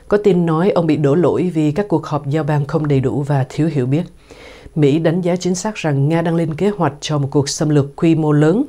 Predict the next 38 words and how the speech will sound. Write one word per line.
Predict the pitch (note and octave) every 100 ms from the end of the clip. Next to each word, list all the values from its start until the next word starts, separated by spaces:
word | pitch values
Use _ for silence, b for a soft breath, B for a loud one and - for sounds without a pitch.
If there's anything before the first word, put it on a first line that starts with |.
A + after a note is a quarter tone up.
| -
trong | D#3
khi | D3+ D#3+ D3+
Pháp | C#3 G3+ G#3
kết | A#3+ A#3+
luận | E3+ - C3+
là | C3+ B2+ B B _
khó | - D3
có | F3
thể | G3+ C3+
xảy | C3
ra. | C3 C#3+ - B B B B B B
Một | F3+ F3+
nguồn | F3 D#3+
tin | F3 E3
cho | E3
biết | E3+ G3+ -
tướng | E3+ G3+ D#3+
Vidot | E3 D#3 D#3 D3
bị | D3+
đổ | C#3+ C#3+
lỗi | D#3 D3
cho | E3
việc | C#3+ C#3
này. | B2+ - B B B B -
Tuy | G3+
nhiên, | G3 F#3+ F3
nguồn | F3+ D3
tin | D#3+ E3+
quân | D#3 D#3+
sự | D3+ A#2
nói | C#3+ D3 D#3+
với | F#3 G#3
hãng | C#3+ A#2+
thông | F#3 D3
tấn | D3 D#3+
xã | - C3
Pháp | C#3 F#3+ G3+
rằng | E3+ D3